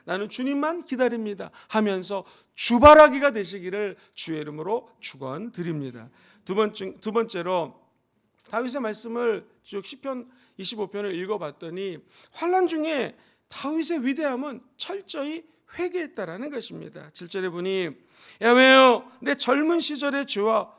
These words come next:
허물을 기억하지 마시고 주의 인자하심을 따라 주께서 나를 기억하여 주시고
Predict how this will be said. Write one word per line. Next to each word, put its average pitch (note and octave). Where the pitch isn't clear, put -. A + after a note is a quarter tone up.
허물을 A#3+
기억하지 G3+
마시고 E3
주의 E3+
인자하심을 C4
따라 B3
주께서 G3
나를 F3+
기억하여 F3+
주시고 F3+